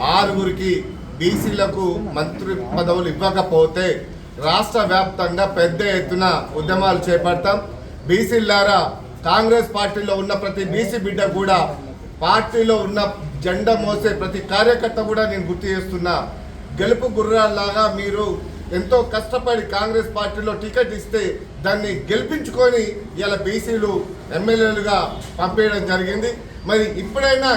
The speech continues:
గెలిపించుకున్న తర్వాత కూడా మరి రేవంత్ రెడ్డి గారు ఈ మొత్తం ఎనిమిది మంత్రివర్గ సమ-, మంత్రి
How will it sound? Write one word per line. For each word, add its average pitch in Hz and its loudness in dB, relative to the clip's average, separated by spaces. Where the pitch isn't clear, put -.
గెలిపించుకున్న 240 -4
తర్వాత 262 2
కూడా 240 6
మరి 214 2
రేవంత్ 233 4
రెడ్డి 214 0
గారు 208 2
ఈ - -4
మొత్తం 262 0
ఎనిమిది 220 2
మంత్రివర్గ 226 0
సమ-, 196 -6
మంత్రి 220 0